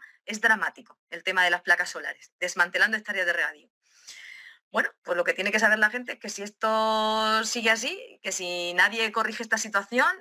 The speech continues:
y bueno, las manifestaciones, ¿qué va a pasar? ¿Van a cristalizar?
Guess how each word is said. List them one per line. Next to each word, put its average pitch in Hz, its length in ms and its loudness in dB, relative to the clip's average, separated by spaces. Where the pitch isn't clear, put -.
y 190 120 -10
bueno, 220 320 0
las 190 180 2
manifestaciones, 196 600 -2
¿qué 262 120 -10
va 285 140 -2
a 175 160 -18
pasar? 254 360 -4
¿Van 185 160 4
a 302 80 2
cristalizar? 247 720 0